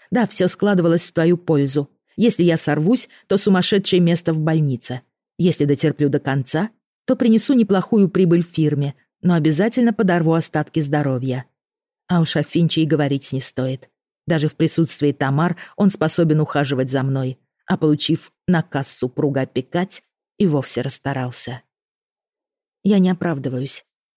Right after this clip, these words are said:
даже своим помрачением. Наверное, это очень обидно — увидеть, что твоя жена принимает за тебя другого.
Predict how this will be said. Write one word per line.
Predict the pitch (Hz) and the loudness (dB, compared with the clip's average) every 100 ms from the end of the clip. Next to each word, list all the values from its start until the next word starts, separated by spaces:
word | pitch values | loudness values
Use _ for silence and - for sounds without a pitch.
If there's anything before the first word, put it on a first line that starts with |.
| - | -4
даже | 175 160 | 0 0
своим | - 151 147 | 0 0 0
помрачением. | 151 147 139 - 143 139 139 135 127 _ _ _ _ - | 0 -2 -2 -4 -4 -4 -6 -6 -10 _ _ _ _ 0
Наверное, | 196 185 175 175 | 2 4 2 2
это | 170 | 2
очень | 165 - 165 | 0 0 0
обидно — | 160 143 127 135 - _ _ | 0 -2 -4 -6 -10 _ _
увидеть, | - 160 156 151 | -2 0 2 0
что | - | -2
твоя | 156 151 147 | -2 0 0
жена | 143 151 156 | 0 0 0
принимает | - 147 151 151 143 | -2 -2 0 0 0
за | 139 | -2
тебя | 143 160 139 | -2 -2 -2
другого. | 127 151 131 131 127 131 | -2 -2 -2 -4 -4 -10